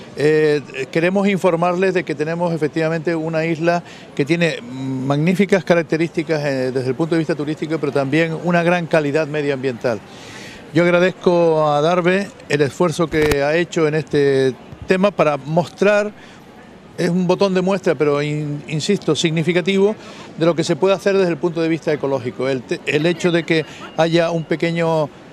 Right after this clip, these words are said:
un jardín, eh, colgante en el propio banco, que sea autosuficiente a través de energía solar,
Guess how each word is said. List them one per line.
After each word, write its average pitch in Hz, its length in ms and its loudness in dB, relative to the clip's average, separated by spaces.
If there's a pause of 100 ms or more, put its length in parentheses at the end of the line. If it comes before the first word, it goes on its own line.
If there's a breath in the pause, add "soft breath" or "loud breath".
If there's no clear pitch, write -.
(240)
un 170 580 -4
jardín, 175 500 0
eh, 165 420 0 (200)
colgante 160 720 2
en 151 80 0
el 147 80 0
propio 165 280 2
banco, 160 520 -2
que 151 100 0
sea 180 420 0
autosuficiente 165 840 0
a 156 40 2
través 160 220 2
de 165 60 2
energía 160 400 0
solar, 165 420 2